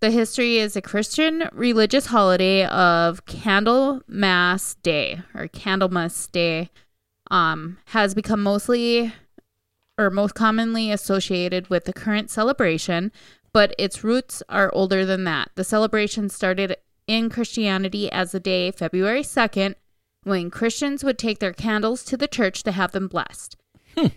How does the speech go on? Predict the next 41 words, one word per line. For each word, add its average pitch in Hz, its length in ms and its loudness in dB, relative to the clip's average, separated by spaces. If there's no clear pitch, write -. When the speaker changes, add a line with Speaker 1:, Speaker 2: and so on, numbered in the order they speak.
Speaker 1:
This, 226 480 -2
they 247 160 2
felt, 196 300 4
would 190 240 -2
bring 190 260 2
blessings 226 600 0
to 269 120 -4
their 262 180 2
home 180 320 2
for 202 140 -4
the 196 100 0
remaining 180 520 -2
winter, 165 340 -6
'cause - 180 -10
February 175 500 4
Speaker 2:
Okay. 147 80 6
Speaker 1:
second 185 360 -2
kind 185 220 -4
of - 60 -6
falls 180 440 0
right 185 160 0
in - 60 -12
the 190 60 -6
middle 180 420 0
Speaker 2:
Yeah. 180 160 8
Speaker 1:
of 175 100 0
the 185 80 -2
winter 185 480 0
solstice 214 580 -4
Speaker 2:
Mm-hmm. 233 160 -2
Speaker 1:
and 185 220 -2
the 175 40 -8
spring 170 360 -6
equinox. 160 560 -6
Speaker 2:
Yep. 156 160 2
Speaker 1:
So, 147 460 -6
um, 170 520 4
then 262 580 2
introduced 233 500 0
to 196 60 -8
Germany, 196 840 2